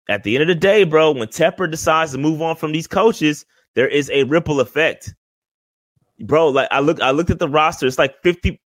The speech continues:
only, uh, fifty percent of the roster is Frank Reich's, right? And so now you're gonna have another head coach coming in here dealing with remnants of Frank Reich and Frank, uh,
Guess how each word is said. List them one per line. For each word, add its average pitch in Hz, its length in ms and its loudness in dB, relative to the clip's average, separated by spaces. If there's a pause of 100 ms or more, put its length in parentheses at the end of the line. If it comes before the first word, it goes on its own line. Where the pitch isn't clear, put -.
only, 180 400 -4 (420)
uh, 127 220 0
fifty 202 200 -4
percent 160 320 -4
of 156 40 -2
the 151 60 -2
roster 156 340 0
is 143 80 -4
Frank 160 300 -2
Reich's, 175 460 -2 (520)
right? 143 220 0
And 151 100 0
so 156 140 2
now 180 220 0
you're 175 140 -2
gonna 165 140 2
have 151 200 0
another 185 340 2
head 143 240 -2
coach 151 260 2
coming 151 260 0
in 147 60 0
here 156 140 2
dealing 143 400 2
with 147 180 4 (280)
remnants 175 400 0
of 135 200 0
Frank 170 300 -2
Reich 180 320 0
and 202 260 0
Frank, 165 280 -2 (100)
uh, 131 360 2